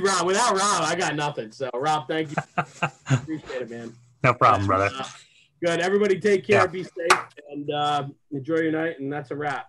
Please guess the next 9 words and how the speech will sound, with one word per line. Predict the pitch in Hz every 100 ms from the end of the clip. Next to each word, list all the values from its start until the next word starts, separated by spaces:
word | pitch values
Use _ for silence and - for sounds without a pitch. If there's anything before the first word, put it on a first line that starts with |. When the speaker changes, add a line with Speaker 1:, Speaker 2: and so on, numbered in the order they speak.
| _
Speaker 1:
So, | - 120 113 120 -
have | 127
a | 131
good | 131
night, | 131 120
everyone. | 113 110 110 104 - - - - _ _ _ _ _ _ _ _ _ _ _ _ _ _ _ _ _ _ _ _ _ _ _
So, | - 110 104 - - _ _ -
hang | 127
on. | 113